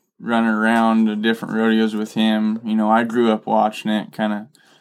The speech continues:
understand the correct way on how to do it and how a rotation should actually work,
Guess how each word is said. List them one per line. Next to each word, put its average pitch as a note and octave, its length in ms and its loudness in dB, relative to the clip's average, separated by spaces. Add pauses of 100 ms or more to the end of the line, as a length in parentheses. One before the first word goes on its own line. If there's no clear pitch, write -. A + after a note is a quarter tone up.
(280)
understand A2 920 2
the G#2 100 -2
correct G#2+ 500 0
way G#2 300 0
on G#2 220 -2
how G#2+ 200 2
to G#2 100 -4
do G#2 380 2
it F#2 80 -2
and G#2+ 260 -2
how G#2+ 220 2
a G#2+ 80 2
rotation G#2 640 -2
should G#2+ 240 0
actually G#2 380 -4
work, G#2 320 -4